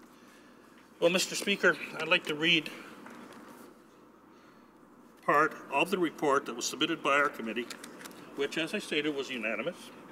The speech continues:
and it states, "Federal protected areas account for about forty-five percent terrestrial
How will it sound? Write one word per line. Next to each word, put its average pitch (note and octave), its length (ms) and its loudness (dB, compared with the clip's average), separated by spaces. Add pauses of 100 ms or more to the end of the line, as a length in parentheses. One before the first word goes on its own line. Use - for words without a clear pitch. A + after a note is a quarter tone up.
(420)
and D3+ 100 -4
it C#3+ 60 -6
states, - 480 -2 (580)
"Federal A#3+ 340 4
protected F#3+ 520 2
areas C3+ 400 4
account D3 400 -2
for B2 380 -4 (880)
about D3+ 260 0
forty-five G3 640 4
percent - 380 -2
terrestrial C#3+ 600 -4